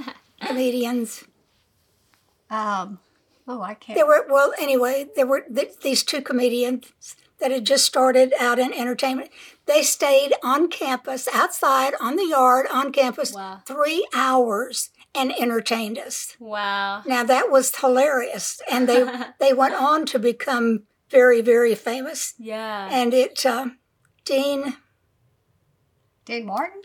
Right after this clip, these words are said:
Speaker 2: Dean Martin
Speaker 3: And
Speaker 2: and
Speaker 3: Jerry
Speaker 2: Jerry
Speaker 3: Lewis?
Speaker 2: Lewis,
Speaker 3: Wow,
Speaker 2: yes.
Speaker 3: Mom.
Speaker 2: Right.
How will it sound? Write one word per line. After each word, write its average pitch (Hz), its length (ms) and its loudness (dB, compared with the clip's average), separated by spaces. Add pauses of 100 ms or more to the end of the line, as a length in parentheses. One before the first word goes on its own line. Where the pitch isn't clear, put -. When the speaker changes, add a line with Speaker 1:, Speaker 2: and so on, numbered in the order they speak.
Speaker 2:
Dean 453 260 6
Martin 415 280 8
Speaker 3:
And 359 80 0
Speaker 2:
and 277 100 0
Speaker 3:
Jerry 311 200 6
Speaker 2:
Jerry 381 80 6
Speaker 3:
Lewis? 427 440 4
Speaker 2:
Lewis, - 0 -
Speaker 3:
Wow, 466 220 6
Speaker 2:
yes. - 340 2
Speaker 3:
Mom. 339 160 0
Speaker 2:
Right. 381 260 6